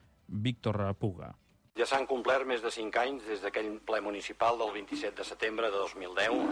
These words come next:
Speaker 2: en què es va acordar anomenar-me síndic. Des d'aquell dia que he vetllat i desenvolupat la tasca amb el compromís que requereix el càrrec i amb la il·lusió i atenció que es mereixen les persones, vilatans, visitants, sigui a través de la seva presència personal a l'oficina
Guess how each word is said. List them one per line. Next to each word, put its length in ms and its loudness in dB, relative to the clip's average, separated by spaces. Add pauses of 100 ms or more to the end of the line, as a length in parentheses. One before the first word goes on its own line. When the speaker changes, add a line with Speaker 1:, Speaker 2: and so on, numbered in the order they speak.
Speaker 2:
en 100 -4
què 140 -2
es 80 -2
va 80 6
acordar 400 0 (240)
anomenar-me 520 -6
síndic. 460 -10 (640)
Des 120 -2
d'aquell 260 2
dia 240 2
que 140 2
he 40 4
vetllat 400 2
i 80 -2
desenvolupat 640 0
la 140 0
tasca 320 0
amb 180 -2
el 80 -6
compromís 500 -6
que 140 -2
requereix 380 -2
el 100 -6
càrrec 380 0 (420)
i 80 -8
amb 140 -8
la 80 -2
il·lusió 420 -4
i 80 0
atenció 400 -4
que 120 -6
es 100 -12
mereixen 340 -2
les 200 -4
persones, 580 -6
vilatans, 560 -4
visitants, 560 -4 (460)
sigui 180 -4
a 80 -2
través 240 -2
de 80 0
la 80 -2
seva 240 -2
presència 460 -4
personal 520 0
a 140 -6
l'oficina 480 -2